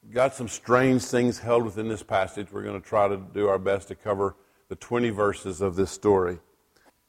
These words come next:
Verse one, "After these things, the Lord appointed other seventy also, sent them two by two before his face into every city and place where he himself would come."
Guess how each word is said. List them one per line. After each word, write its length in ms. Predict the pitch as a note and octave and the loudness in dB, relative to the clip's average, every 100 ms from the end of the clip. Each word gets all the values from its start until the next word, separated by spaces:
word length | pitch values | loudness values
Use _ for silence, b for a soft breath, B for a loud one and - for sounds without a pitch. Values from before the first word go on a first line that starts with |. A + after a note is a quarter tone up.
| _ - | _ 4
Verse 240 | A#2+ - | 4 6
one, 220 | B2+ A#2+ | 4 6
"After 360 | G#2 B2 C#3+ C3+ | 8 6 6 4
these 320 | A2+ A#2 - | 2 2 0
things, 380 | A2 G#2+ A2+ G#2+ | 0 2 2 0
the 80 | A2 | 0
Lord 340 | A2 A#2 B2+ | 6 8 8
appointed 760 | A#2+ - A#2+ A#2 A2 G#2+ G#2 - _ | 6 2 2 4 4 0 -2 -12 _
other 460 | A#2 B2+ F#2+ G#2+ A#2 | 8 8 8 2 -2
seventy 600 | - - C3 B2+ A#2 G#2+ | -10 4 4 6 2 2
also, 760 | G2 A2+ A#2 - F#2 F2+ F#2+ G2 _ _ _ _ _ | 8 8 8 6 0 2 0 -4 _ _ _ _ _
sent 300 | - D3 D3+ | -2 2 2
them 200 | A#2 G#2+ | 2 0
two 280 | - C#3 D3 | 0 4 6
by 220 | C3 B2 | 6 4
two 500 | - - G2 F#2 A2 G#2 _ _ _ _ _ _ _ _ - | 2 2 2 2 -4 -12 _ _ _ _ _ _ _ _ -2
before 400 | A2 - C#3 C3+ | 0 4 8 10
his 260 | B2+ - | 8 6
face 420 | - G#2 G2 G2+ | 4 6 6 0
into 320 | - A2+ - - | -4 -4 -2 4
every 300 | A#2 C3 C3+ | 6 6 4
city 380 | - C3 A#2+ | 4 4 6
and 120 | A#2 G#2+ | 2 2
place 500 | A2+ F#2+ F#2+ - - _ _ _ _ | 6 6 6 -2 -16 _ _ _ _
where 160 | - G#2+ | 4 4
he 220 | F#2 A#2+ | 6 2
himself 560 | B2+ A#2 - A#2 G2 - | 2 0 4 4 4 -2
would 160 | G2+ - | -10 -8
come." 320 | A2+ G2 F2 | -8 -8 -10